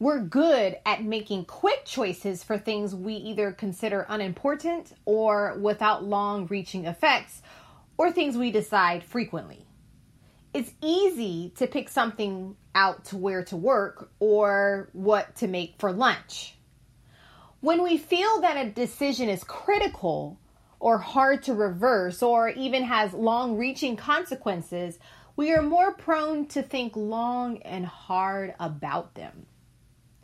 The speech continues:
That even applies to decisions we're usually able to make quickly without much agonizing or worry. Take picking what to wear, for example. We're perfectly capable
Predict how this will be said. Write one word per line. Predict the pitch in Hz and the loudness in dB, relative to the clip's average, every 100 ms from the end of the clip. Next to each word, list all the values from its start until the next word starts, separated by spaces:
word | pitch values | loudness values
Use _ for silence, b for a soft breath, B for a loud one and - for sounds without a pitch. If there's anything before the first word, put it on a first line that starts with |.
| b b b b b | b b b b b
That | 185 175 277 359 | -4 4 6 4
even | 320 277 240 | 2 -2 0
applies | 214 214 214 185 185 180 - - | -2 -2 0 2 0 -4 -12 -8
to | |
decisions | 185 208 - 262 233 220 208 196 | -4 -4 -4 -4 -2 -2 -4 0
we're | 202 | 0
usually | 208 185 254 339 294 226 - | 0 -2 0 0 -2 -4 -2
able | 208 185 196 | -2 -2 -4
to | 233 | -4
make | 196 185 | -4 -4
quickly | - 415 427 220 180 190 185 _ - | 0 0 0 -2 -2 -4 -10 _ -6
without | 220 208 185 | 0 2 0
much | 190 180 - - | -2 -8 -10 -4
agonizing | 208 240 208 170 165 160 180 | 0 0 -2 -4 -4 -6 -6
or | 185 | -4
worry. | 180 214 196 135 - _ _ _ _ _ _ _ - | -2 0 0 -4 -14 _ _ _ _ _ _ _ -2
Take | 381 381 | 0 0
picking | - - 320 277 | -2 -2 0 2
what | 240 | 0
to | - | 0
wear, | 208 190 | -2 -2
for | 175 170 | -4 -6
example. | 156 113 - - - _ _ _ B B B B | -6 -10 -12 -18 -20 _ _ _ B B B B
We're | 330 349 | 2 2
perfectly | - 359 403 523 523 440 - | 2 2 4 4 2 0 0
capable | - 277 208 170 143 156 | 0 -2 -2 -4 -8 -10